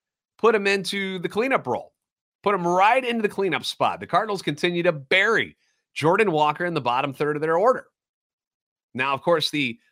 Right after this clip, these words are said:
Reds do not have guys like Arenado and Goldschmidt and Contreras. They don't have those pieces in their lineup,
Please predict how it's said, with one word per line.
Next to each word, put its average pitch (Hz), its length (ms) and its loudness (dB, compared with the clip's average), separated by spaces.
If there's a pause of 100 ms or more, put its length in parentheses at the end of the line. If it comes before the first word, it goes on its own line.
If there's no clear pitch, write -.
Reds 120 380 -4
do 131 100 -6
not 123 220 -6
have 123 340 -2
guys 117 380 -2
like 117 180 0 (480)
Arenado 104 800 -2
and 98 140 -12
Goldschmidt 107 760 -2
and 107 80 -10
Contreras. 104 420 -4
They 180 80 0
don't 123 160 -2
have 175 320 2
those 120 200 -4
pieces 107 460 -8
in 110 80 -4
their 98 160 -6
lineup, 95 400 -2